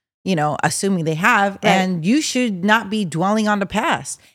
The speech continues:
Speaker 1: if you wanna move on.
Speaker 2: What if you just wanna have a nice, fun night with them again? You think people can do that and just go
Speaker 1: Yeah,
Speaker 2: back?
Speaker 1: I think you could be friends with benefits.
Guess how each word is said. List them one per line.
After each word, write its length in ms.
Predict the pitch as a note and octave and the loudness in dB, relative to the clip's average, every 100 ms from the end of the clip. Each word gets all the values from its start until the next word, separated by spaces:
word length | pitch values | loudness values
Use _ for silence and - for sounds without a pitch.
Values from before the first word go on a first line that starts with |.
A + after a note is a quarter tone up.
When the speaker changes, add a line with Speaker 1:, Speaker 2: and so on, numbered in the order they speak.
| _ | _
Speaker 1:
if 260 | D4+ D4+ D4+ | -6 -6 -2
you 120 | B3 | 0
wanna 240 | A3 G3 E3+ | 2 0 0
move 200 | D#3+ D3 | 0 4
on. 380 | A#3 A3 G#3+ | 4 4 0
Speaker 2:
What 200 | G#3+ C4+ | 2 2
if 100 | A4+ | 4
you 100 | G#4+ | 0
just 180 | G#4+ G#4 | 0 -2
wanna 480 | G4+ F4 E4+ D#4 D4 | -2 -2 0 2 0
have 240 | C#4+ C#4 C#4 | 0 0 0
a 60 | |
nice, 300 | C4 C4 C4+ | -2 -2 -4
fun 220 | - C4 B3 | -6 -4 -2
night 180 | D4+ | -4
with 140 | G3+ G3+ | -6 -6
them 140 | F#3+ | -4
again? 400 | F#3 F#3 F3+ G3 _ - | -6 -6 -8 -10 _ -6
You 180 | A3+ A3+ | -4 -2
think 280 | C4 B3+ _ _ - | -2 -4 _ _ -6
people 220 | B3+ B3 | -4 -2
can 160 | B3 A3 | -2 0
do 120 | G#3+ | 0
that 240 | A3+ C4 | 2 0
and 160 | G#3 G3 | -2 -4
just 300 | G3+ - A3+ | -4 -6 -2
go 100 | G#3 | 2
Speaker 1:
Yeah, 140 | C5+ | 4
Speaker 2:
back? 80 | B4+ | 4
Speaker 1:
I 40 | - | 2
think 240 | E4 A#4 | -4 -6
you 60 | C5 | -2
could 100 | E4+ | 0
be 100 | A#3+ | 0
friends 300 | - G3+ F3+ | 0 0 0
with 100 | E3+ | -2
benefits. 600 | D#3+ D#3+ G3 C#4+ - - | -2 -2 -4 -6 -6 -16